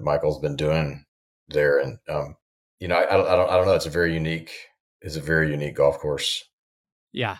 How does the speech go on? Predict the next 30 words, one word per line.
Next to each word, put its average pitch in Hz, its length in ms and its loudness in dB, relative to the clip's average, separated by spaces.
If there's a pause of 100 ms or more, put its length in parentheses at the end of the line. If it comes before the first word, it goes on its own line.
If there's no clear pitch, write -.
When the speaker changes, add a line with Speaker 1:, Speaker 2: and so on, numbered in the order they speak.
Speaker 1:
Yeah. 73 160 -14 (100)
Speaker 2:
It's 170 160 -8
a - 40 -16
crazy 127 360 2
golf 98 280 -2
course. - 520 -6
I 113 100 -2
mean, 104 220 -2
it's, 113 360 -6
it's 123 280 -8
insane. 98 580 -6 (220)
Um, 92 460 -4
it's 123 120 -8
insane 127 440 2
that 117 140 4
it 107 120 0
just 104 220 0
started 98 460 2
from, 98 220 -4
like, 92 200 -4
just - 280 -8 (160)
dead 110 240 -6
flat - 260 -4
sand 98 360 -10 (360)
to 110 100 -6
that. 92 360 -2
And 113 180 -2
it's 101 160 -6
like, 127 120 10
Speaker 1:
Totally. 85 240 4